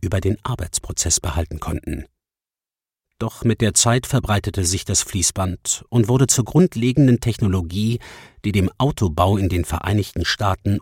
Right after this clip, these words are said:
und weltweit eine neue Struktur verlieh. Es gab kein Entkommen mehr. Millionen von Arbeitern wurden verschlungen. Nur aufgrund der Reorganisation der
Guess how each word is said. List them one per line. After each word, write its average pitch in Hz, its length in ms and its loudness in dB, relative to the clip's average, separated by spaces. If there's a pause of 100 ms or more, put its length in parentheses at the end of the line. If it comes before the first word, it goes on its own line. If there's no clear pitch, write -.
und 147 200 4
weltweit - 680 -8 (160)
eine 80 260 0
neue 82 300 0
Struktur - 460 -4
verlieh. - 400 -8 (840)
Es - 140 2
gab - 220 -2
kein 92 200 -2
Entkommen 78 460 -2
mehr. - 260 -8 (880)
Millionen 131 480 8
von 92 340 4
Arbeitern 92 520 2
wurden 87 240 -2
verschlungen. 76 640 -6 (920)
Nur 165 280 4
aufgrund 127 460 0
der 101 160 2
Reorganisation 110 880 0
der 78 140 0